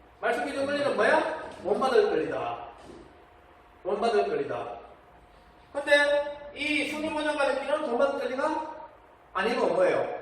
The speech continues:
소유권을 가져갈 가등기 아니겠습니까? 그러니까 말소 기준 권리가 안 되는 거예요. 그러니까 담보 가등기는 돈 받을 권리가 되니까 말소 기준 권리가 되는 겁니다.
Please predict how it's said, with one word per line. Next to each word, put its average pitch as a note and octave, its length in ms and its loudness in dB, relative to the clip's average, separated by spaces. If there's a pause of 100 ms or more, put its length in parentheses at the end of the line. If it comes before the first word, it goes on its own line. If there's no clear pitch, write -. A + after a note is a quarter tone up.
(100)
소유권을 D4 480 0
가져갈 F#3 360 0
가등기 - 260 -2
아니겠습니까? - 580 -12 (560)
그러니까 D4 240 -4
말소 A3 240 2
기준 F#3+ 240 0
권리가 F3+ 220 -4
안 - 100 -10
되는 D#3 260 -6
거예요. - 220 -10 (2000)
그러니까 G3+ 220 2
담보 G#3 160 4
가등기는 A#3+ 540 0 (260)
돈 G#3 140 0
받을 B3 240 4
권리가 A3 260 4
되니까 G#3+ 720 -2
말소 D#3+ 280 -2
기준 E3+ 220 -4
권리가 E3 300 -4
되는 B2+ 240 -10
겁니다. A2+ 320 -12